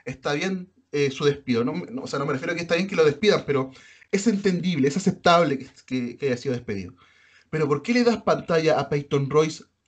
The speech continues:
antes de WrestleMania con buenas luchas, con buenas promos y después la despides? ¿Esta decisión se toma ayer o se toma a lo largo de todo el año calendario? Eso es lo que yo quiero saber.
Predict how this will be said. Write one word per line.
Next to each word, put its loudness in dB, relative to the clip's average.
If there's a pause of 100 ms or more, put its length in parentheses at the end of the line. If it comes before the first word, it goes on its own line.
antes -2
de 0
WrestleMania 0
con -2
buenas 0
luchas, -4
con -2
buenas -2
promos -2
y 0
después 2
la 0
despides? -2 (720)
¿Esta 4
decisión 0
se -8
toma 0
ayer 2 (280)
o -2
se -6
toma 4
a 4
lo 2
largo 2
de -2
todo 0
el 0
año -2
calendario? -4
Eso 0
es 2
lo 4
que -8
yo -6
quiero -4
saber. -4